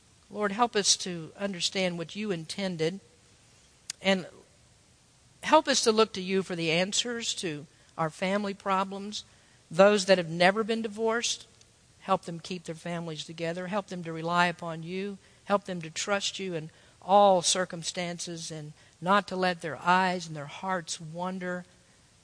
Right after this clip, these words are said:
to think about what is your intention, to have a forgiving spirit, to do everything that it takes to hold a marriage together. And then those who are here that have been divorced,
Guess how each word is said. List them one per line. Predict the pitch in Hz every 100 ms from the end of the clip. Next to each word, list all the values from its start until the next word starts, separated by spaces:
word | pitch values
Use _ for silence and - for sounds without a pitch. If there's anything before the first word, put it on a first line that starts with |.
| _ _ _
to | 147
think | 202 196
about | 175 170 147
what | 180 165
is | 147 - -
your | 156 185 180
intention, | - 160 - 156 147 156 156
to | 175
have | 202 226
a |
forgiving | 202 220 196 233 208 185
spirit, | - - 196 220 170 - - _ _ _ _ _ _ _
to | 156
do | 180
everything | 214 240 226 220
that | 196
it | 180
takes | 190 175 -
to | 165
hold | 180 170
a |
marriage | 170 165 160 -
together. | 156 160 143 131
And | 180
then | 226
those | 226 226 220
who | -
are | 185
here | 175 220 208
that | 185
have | 170 175
been | 196 214
divorced, | 185 170 175 175 -